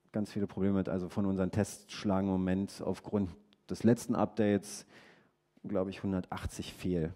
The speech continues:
Deswegen haben wir das mal kurz rückgängig gemacht und warten, bis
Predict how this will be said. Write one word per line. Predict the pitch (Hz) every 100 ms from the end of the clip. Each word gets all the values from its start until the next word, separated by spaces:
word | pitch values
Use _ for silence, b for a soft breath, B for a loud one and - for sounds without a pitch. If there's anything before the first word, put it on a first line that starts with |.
| -
Deswegen | - 95 82
haben | 90
wir |
das | 87 -
mal | 87
kurz | - 98 -
rückgängig | 95 85 85 -
gemacht | 82 92 95 -
und | 90 82
warten, | 87 90 90 85
bis | 85 -